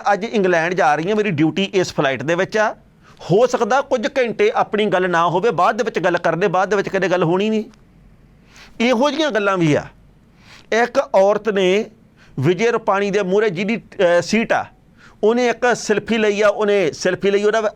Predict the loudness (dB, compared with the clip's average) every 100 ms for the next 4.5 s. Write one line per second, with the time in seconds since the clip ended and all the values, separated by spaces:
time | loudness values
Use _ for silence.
0 | -2 0 -2 -2 -2 0 0 0 -2 -2
1 | -2 -2 -2 -2 0 2 2 2 2 0
2 | -2 -12 _ -8 -6 -4 -2 -2 -2 -2
3 | 0 0 0 -2 -2 0 0 0 0 0
4 | 2 0 2 2 0